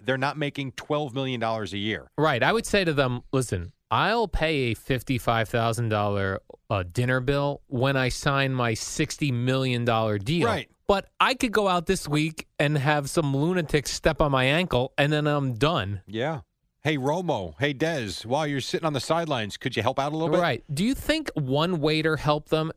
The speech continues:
Speaker 2: and that guy
Speaker 1: No.
Speaker 2: gets twenty percent
Speaker 1: No. We've
Speaker 2: tip?
Speaker 1: been out.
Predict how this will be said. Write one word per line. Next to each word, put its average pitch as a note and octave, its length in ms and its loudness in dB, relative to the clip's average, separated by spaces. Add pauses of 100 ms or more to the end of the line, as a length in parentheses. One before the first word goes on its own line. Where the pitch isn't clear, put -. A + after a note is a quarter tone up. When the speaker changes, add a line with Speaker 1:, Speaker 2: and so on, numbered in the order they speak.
Speaker 2:
and B2 220 0
that B2+ 240 2
guy C3+ 240 2
Speaker 1:
No. C3 60 -8
Speaker 2:
gets C3 420 -2 (140)
twenty C3 320 0
percent B2 480 -2
Speaker 1:
No. F#2+ 340 -4 (400)
We've F3 160 0
Speaker 2:
tip? C#3 140 4
Speaker 1:
been D#3+ 140 2
out. B2+ 320 -2